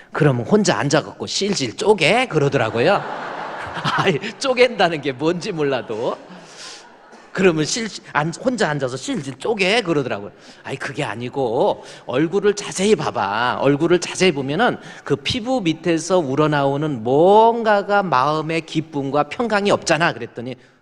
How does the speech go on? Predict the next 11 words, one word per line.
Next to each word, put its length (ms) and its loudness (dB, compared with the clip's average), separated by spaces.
"어, 240 -12
어, 160 -10
그래, 240 -8
그래, 240 -12
그래." 180 -16
그러더라고요. 400 -20
예수 320 2
믿지 340 0
않으면 540 -2
정말 400 -2
여러분 540 -4